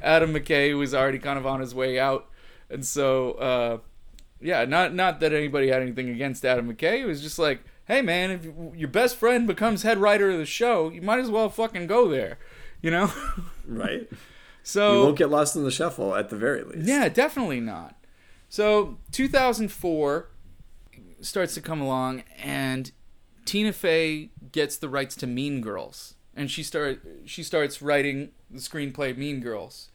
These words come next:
Speaker 1: which I believe the book was called, uh, what was it, like, Plastics and whatever, I forget the book, but she got the
Speaker 2: Mm-hmm.
Speaker 1: rights to the book to write the movie Mean Girls, and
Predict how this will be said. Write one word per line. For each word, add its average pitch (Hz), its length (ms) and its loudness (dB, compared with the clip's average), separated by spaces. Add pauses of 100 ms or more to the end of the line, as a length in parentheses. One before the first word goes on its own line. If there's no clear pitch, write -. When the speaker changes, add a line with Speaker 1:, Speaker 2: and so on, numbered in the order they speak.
(280)
Speaker 1:
which 151 160 -6
I 160 40 0
believe 156 500 -2
the 143 80 -2
book 165 400 -4
was 143 280 0
called, 135 640 0
uh, 117 440 -4 (840)
what 151 100 -4
was 131 160 -2
it, 95 60 -12
like, 110 200 -10
Plastics 139 580 -2
and 120 120 -8
whatever, 131 480 2
I - 80 -4
forget 135 200 -4
the 110 60 -6
book, - 340 -10 (600)
but 131 100 -8
she 147 80 -4
got 180 100 4
the 151 60 -2
Speaker 2:
Mm-hmm. 156 60 0
Speaker 1:
rights 156 180 2
to 143 60 -10
the 131 60 -2
book 123 220 0
to 127 100 -8
write 127 240 0
the 135 60 -6
movie 117 300 -2
Mean 110 240 -2
Girls, 92 360 -10 (520)
and 131 440 -2